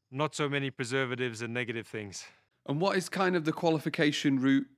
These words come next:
Speaker 2: for the Olympics? What are the big events that you or people should be looking out for f-,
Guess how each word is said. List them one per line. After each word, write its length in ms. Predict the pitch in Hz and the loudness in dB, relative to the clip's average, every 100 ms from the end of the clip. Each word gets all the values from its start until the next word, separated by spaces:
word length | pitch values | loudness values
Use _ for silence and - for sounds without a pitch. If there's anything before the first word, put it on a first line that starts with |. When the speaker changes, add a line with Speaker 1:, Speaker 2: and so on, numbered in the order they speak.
| _ - | _ -8
Speaker 2:
for 160 | - | -4
the 160 | 127 131 | 0 2
Olympics? 680 | 131 143 139 120 - - 135 | 4 2 2 -2 -2 -4 -2
What 120 | 123 | 0
are 60 | |
the 120 | 123 120 | 0 2
big 260 | 135 131 | 2 4
events 680 | 120 120 117 117 - - - - | 4 4 4 0 -4 -10 -10 -4
that 180 | 117 - | -2 -2
you 560 | 107 110 107 107 104 - - | -2 0 2 0 -2 -8 -8
or 200 | - 101 | -4 -4
people 420 | - 127 - 110 | -4 -6 -4 -6
should 300 | - 113 101 | -4 -6 -4
be 360 | 110 104 104 101 | -2 0 0 0
looking 320 | 120 113 117 | -2 -2 0
out 240 | 110 110 - | 0 0 -2
for 460 | - 101 95 92 | -4 -2 -2 -4
f-, 100 | - | -10